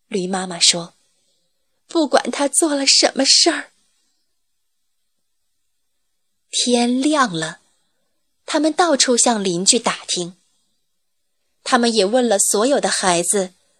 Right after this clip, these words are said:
包括小狗、猫咪、小马和猪宝宝。但是这些孩子打前天起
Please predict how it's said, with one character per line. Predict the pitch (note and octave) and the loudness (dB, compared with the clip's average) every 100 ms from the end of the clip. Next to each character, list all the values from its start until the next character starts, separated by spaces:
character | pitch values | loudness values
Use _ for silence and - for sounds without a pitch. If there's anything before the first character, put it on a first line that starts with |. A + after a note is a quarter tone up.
| _ _ | _ _
包 | A#3+ A#3+ | 0 0
括 | B3 A3+ | 2 2
小 | - G3+ C4+ | 2 2 2
狗、 | A3 D#3+ D#3+ _ - | 2 2 0 _ -4
猫 | B3+ C4+ C#4 | 0 0 2
咪、 | C#4 C#4 C#4+ _ - | 0 -2 -4 _ -2
小 | - G3+ C4 | 0 2 2
马 | C#4+ F#3+ D#3 - _ | 2 0 -2 -8 _
和 | - A#3+ | -2 0
猪 | A#3+ D#4+ | 0 0
宝 | D#4+ G3 - | 2 0 0
宝。 | E3+ F3 - _ _ _ _ _ _ _ - | -6 -6 -12 _ _ _ _ _ _ _ -2
但 | E4+ | 2
是 | E4 | 2
这 | D4+ E4+ | 2 2
些 | E4 | 0
孩 | D#4+ B3+ A#3+ C4 | 0 2 0 0
子 | D4 C#4 | 0 2
打 | A3+ G#3+ | 2 2
前 | - - B3 F4+ | 2 2 2 0
天 | F4 D4+ | 0 2
起 | - A#3 E3+ | 2 2 0